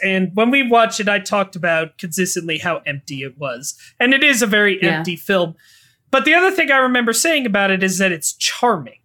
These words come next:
Speaker 1: This movie,
Speaker 2: Yes.
Speaker 1: to me, has none of that charm. I don't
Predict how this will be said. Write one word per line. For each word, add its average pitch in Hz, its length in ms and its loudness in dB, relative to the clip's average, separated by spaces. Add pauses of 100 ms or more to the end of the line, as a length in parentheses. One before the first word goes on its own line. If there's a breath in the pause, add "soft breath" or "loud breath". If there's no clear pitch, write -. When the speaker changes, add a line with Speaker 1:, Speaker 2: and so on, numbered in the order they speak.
(400)
Speaker 1:
This 294 260 2
movie, 311 260 2
Speaker 2:
Yes. 311 180 0
Speaker 1:
to 277 60 0
me, 247 220 2
has 196 320 0
none 202 300 2
of 190 120 -2
that 170 260 0
charm. 117 540 -4 (120)
I 190 120 0
don't 254 440 2